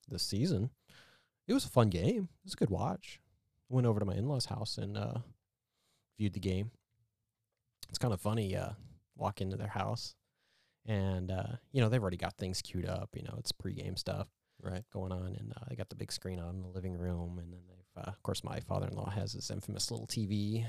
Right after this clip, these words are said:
Speaker 1: sitting next to him, and, uh, right as you're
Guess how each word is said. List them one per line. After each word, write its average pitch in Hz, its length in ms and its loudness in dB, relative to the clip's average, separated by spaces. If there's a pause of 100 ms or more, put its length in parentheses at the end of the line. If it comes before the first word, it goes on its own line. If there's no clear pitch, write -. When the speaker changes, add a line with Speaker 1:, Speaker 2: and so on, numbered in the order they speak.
(100)
Speaker 1:
sitting 98 300 -2
next - 220 -4
to 113 100 0
him, 120 260 0 (800)
and, 101 460 0
uh, 104 300 -4 (340)
right 127 160 0
as 190 160 2
you're 107 260 -2